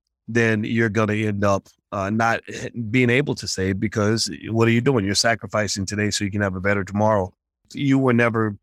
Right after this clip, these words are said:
raised in that kind of space. You never saw that as an example. You're not constantly having that reinforced in media on any level. Then you're probably gonna have a difficult time making those sacrifices. I mean, why not have it now,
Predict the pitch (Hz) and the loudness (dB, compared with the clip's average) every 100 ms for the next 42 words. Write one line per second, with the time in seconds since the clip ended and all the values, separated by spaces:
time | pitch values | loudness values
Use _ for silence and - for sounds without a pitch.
0 | _ - 104 110 117 113 - 110 107 107 | _ -16 -4 0 2 0 -2 0 0 0
1 | - 107 92 - 117 110 113 107 101 - | -2 -4 -2 0 0 0 0 -2 -2 0
2 | 113 107 107 104 110 95 95 95 113 117 | 2 2 2 2 0 -2 -4 -2 0 0
3 | 110 110 - _ 117 113 113 110 113 107 | -2 -6 -6 _ -2 0 0 -2 -2 -2
4 | 110 104 107 101 98 107 110 104 107 104 | -2 -2 0 0 0 0 0 0 -2 -2
5 | - 95 101 117 113 110 107 92 98 101 | -2 0 2 4 4 4 2 0 0 0
6 | 98 104 110 104 101 - - 110 107 101 | 0 2 2 0 -4 -4 0 2 2 0
7 | - 117 113 104 101 - - 139 139 123 | -2 0 0 0 -4 -8 0 2 2 0
8 | 120 113 110 104 104 98 90 104 - 101 | 0 2 2 2 0 -2 -4 -6 -4 -6
9 | 95 113 101 95 - _ _ - 113 110 | -2 0 0 0 -6 _ _ 0 0 0
10 | 104 - 131 - - 92 - 98 101 104 | -2 0 0 -2 -4 -4 -4 -4 0 0
11 | 110 110 104 107 92 98 113 95 87 | 2 2 2 0 0 0 2 0 -4